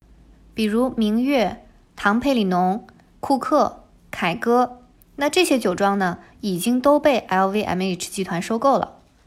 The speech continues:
对，就是现在的法国首富贝尔纳阿尔诺控制的公司。所以这几个品牌呢，现在是同门师兄弟的关系。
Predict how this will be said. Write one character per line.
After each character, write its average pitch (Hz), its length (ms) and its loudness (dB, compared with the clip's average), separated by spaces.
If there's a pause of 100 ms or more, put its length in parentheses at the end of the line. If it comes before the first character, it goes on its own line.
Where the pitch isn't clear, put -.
(300)
对， 202 260 2
就 208 140 -2
是 214 80 -4
现 226 220 -2
在 226 180 2
的 190 320 -2
法 165 220 -4
国 196 100 2
首 - 180 0
富 233 380 -2 (100)
贝 247 140 2
尔 196 80 4
纳 202 160 0
阿 214 80 4
尔 202 140 4
诺 220 180 2
控 202 220 -4
制 185 100 -4
的 185 100 -4
公 185 160 -2
司。 196 300 -4 (540)
所 - 180 0
以 294 80 2
这 339 140 2
几 294 120 -2
个 208 80 2
品 208 160 -4
牌 190 200 -4
呢， 196 240 -2 (180)
现 240 220 -2
在 233 180 2
是 226 160 -4
同 202 180 -4
门 220 140 -2
师 254 140 -4
兄 269 180 -2
弟 294 140 -2
的 196 80 -2
关 180 240 -2
系。 170 320 -10